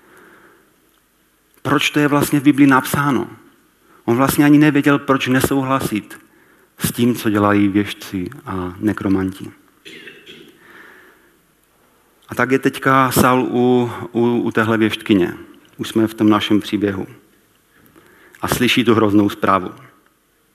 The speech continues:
Tam mu ten Samuel říká: „Hospodin učinil tak, jak promluvil mým prostřednictvím. Hospodin odtrhl království od tebe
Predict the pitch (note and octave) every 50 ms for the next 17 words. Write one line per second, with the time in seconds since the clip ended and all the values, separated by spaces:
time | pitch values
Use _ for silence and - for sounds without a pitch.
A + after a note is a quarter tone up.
0 | _ _ - - G2+ G#2 G2+ G2+ - G#2 G2+ - - G#2 G#2 A2 A2 A2 G#2+ G#2+
1 | A2 A2+ A2 A2 - - - - - - - - G#2+ G#2 G#2 - G#2+ G2+ F#2+ F#2
2 | - - - - - - - _ - G#2 A2 G#2+ - - C3 C3 C3 C3+ C#3 C#3
3 | C3 - C3+ A#2 - - C3 C3 C3 C3 - C3 B2+ B2+ C3 B2 - - - B2
4 | B2 B2+ B2+ A#2+ B2 B2 B2 B2+ B2 A#2+ - - A2 - - A#2+ A#2 G#2+ A2 G#2+
5 | - - - - - - - - - - - _ _ _ - - - - - -
6 | - _ - G#2 G2+ - - A2+ G#2 G#2+ G#2 - - A2 - - - - A#2+ G#2+
7 | A2 A#2 A2+ - A2 G#2 G#2 G#2 G#2+ G#2 - - F2+ F2 F2 - - - A2+ G#2
8 | G#2 A2 A2 A2 A2 A2+